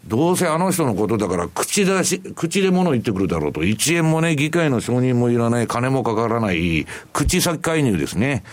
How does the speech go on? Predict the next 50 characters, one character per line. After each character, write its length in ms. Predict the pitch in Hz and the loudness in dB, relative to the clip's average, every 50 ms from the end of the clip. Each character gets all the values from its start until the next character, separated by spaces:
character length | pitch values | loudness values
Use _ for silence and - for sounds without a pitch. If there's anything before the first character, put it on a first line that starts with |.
| - - - - - | -18 -18 -18 -10 -4
え 220 | - 110 117 117 117 | -2 0 0 0 0
ー、 40 | |
プ 120 | 92 - 127 | 0 0 0
ラ 120 | 139 147 | 0 0
ザ 160 | 139 147 151 | 2 0 2
合 240 | 139 135 147 147 151 | 2 2 4 4 4
意 60 | 147 | 2
的 360 | 123 147 135 120 131 139 139 135 | 2 0 0 0 2 2 2 2
な 280 | 139 135 139 147 147 | 2 2 0 0 0
ド 180 | 143 127 127 127 | 0 0 2 2
ル 100 | 135 135 | 4 4
安 220 | 135 131 113 - 135 | 2 2 0 0 2
を、 320 | 131 127 131 131 123 104 - - - - - - - - | 2 4 4 2 2 -2 -4 -10 -18 -18 -18 -16 -10 -4
を 420 | - - 139 135 135 135 131 123 | -2 0 2 2 2 2 2 0
ほ 140 | - 127 135 | 0 0 0
の 80 | 139 | 0
め 160 | 143 147 151 143 | 0 0 0 0
か 160 | - 147 113 | 0 -2 -2
す 140 | - - 110 | 0 0 0
よ 80 | 101 | 0
う 40 | 98 | 0
な 100 | 95 87 | 0 0
発 260 | 80 101 107 87 - | -2 -2 -2 -2 0
言 160 | 117 117 113 | 0 2 2
を 80 | 110 104 | 2 0
し 80 | - - | 0 -2
た 100 | 147 127 | -2 -2
り 80 | 104 | -2
で 100 | 82 67 | -2 -4
す 120 | 60 - - | -6 -8 -8
ね。 260 | 69 62 60 - - - - - | -10 -10 -12 -14 -16 -20 -14 -8
あ 140 | - 87 120 | -4 -2 0
る 80 | 147 | 0
い 40 | 160 | 0
は 60 | 131 | 0
通 260 | - - - 135 143 135 | 0 0 0 0 0 2
商 160 | 107 139 123 | 2 2 2
問 220 | 123 123 123 120 | 2 2 2 2
題 160 | 98 80 80 | 0 0 -2
で 160 | 73 71 71 62 | -2 -4 -6 -6
ガ 200 | - - 87 117 | -4 -4 -2 0
ン 40 | 131 | 0
ガ 120 | 127 120 | -2 -2
ン 20 | 95 | -4
言 100 | 85 - | -4 -6
っ 20 | |
て 100 | - - | -8 -10
く 120 | 78 - 73 | -10 -10 -10
る 40 | - | -12
と 100 | - | -14